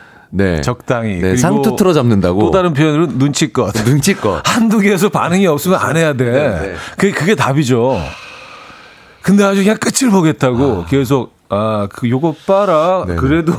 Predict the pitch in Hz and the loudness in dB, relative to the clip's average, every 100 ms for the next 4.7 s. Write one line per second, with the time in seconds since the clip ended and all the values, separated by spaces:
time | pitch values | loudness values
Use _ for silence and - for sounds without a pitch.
0 | 190 180 175 165 151 170 190 - 170 214 | 0 0 0 2 2 2 0 0 0 2
1 | 220 180 202 196 190 202 - 208 196 196 | 2 2 2 2 2 0 0 0 2 0
2 | 185 175 151 170 202 156 156 - 185 - | 0 0 0 2 2 2 0 0 -2 0
3 | 156 156 139 127 156 160 127 - 117 127 | 0 0 0 0 -2 0 -2 -2 -2 -2
4 | 117 123 - 107 - 117 82 | 0 -2 -4 -6 -2 -2 -4